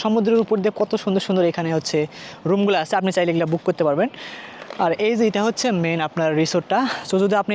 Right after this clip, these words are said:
এখানে এই রুমগুলো বুক করেন তাহলে আপনি ওই জায়গাগুলোতে যাইতে পারবেন, নাহলে কিন্তু যাইতে পারবেন না। এখান থেকে এই যে অনেক এখানে বসে থাকার জন্য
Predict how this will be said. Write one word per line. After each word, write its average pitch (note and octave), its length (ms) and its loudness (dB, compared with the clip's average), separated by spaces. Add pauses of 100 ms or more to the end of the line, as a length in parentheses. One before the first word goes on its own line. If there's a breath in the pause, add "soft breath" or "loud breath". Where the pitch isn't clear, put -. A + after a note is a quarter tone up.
(160)
এখানে G3+ 220 -2 (100)
এই G3 100 2
রুমগুলো G3 300 2 (100)
বুক G#3+ 200 2
করেন A#3 180 4 (120)
তাহলে F3 260 2 (120)
আপনি E3 200 -2 (220)
ওই D#3+ 140 2
জায়গাগুলোতে D3+ 380 2
যাইতে D3+ 240 0
পারবেন, E3 280 0
নাহলে F3 200 2
কিন্তু E3 200 2
যাইতে D3 220 0
পারবেন D3 280 0
না। C3+ 60 -2 (340 loud breath)
এখান F#3+ 240 0
থেকে G3+ 200 0 (460)
এই E3+ 120 2
যে F3 60 2 (180)
অনেক E3 160 0 (100)
এখানে E3 220 -2 (440)
বসে D#3+ 240 0
থাকার E3 280 0
জন্য D#3 140 0